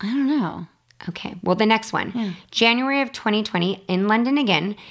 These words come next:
Speaker 2: they encouraged customers to pump up their eyebrows, not their biceps,
Speaker 1: <laughs>
Speaker 2: in its new must-see anti-gym pop-up in London. This
Speaker 1: Anti-gym pop-up. Okay.
Speaker 2: Yep.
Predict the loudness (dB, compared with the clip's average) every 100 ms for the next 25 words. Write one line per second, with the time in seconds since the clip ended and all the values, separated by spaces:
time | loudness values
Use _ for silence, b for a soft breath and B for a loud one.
0 | B 2 2 4 0 0 0 0 -2 -4
1 | -4 0 0 0 -2 -4 -2 2 2 2
2 | -2 2 2 2 2 0 0 0 0 0
3 | 0 2 0 -6 -12 -12 -16 -16 B 0
4 | 0 2 4 4 0 2 4 4 4 4
5 | 2 2 4 2 2 -4 -2 0 -2 0
6 | 2 2 2 2 2 2 2 2 0 2
7 | 0 0 -8 -4 0 0 0 0 -4 -6
8 | -10 B B B B B 2 4 4 0
9 | -2 0 0 0 0 0 2 0 -2 -2
10 | -2 -2 -4 -2 0 2 2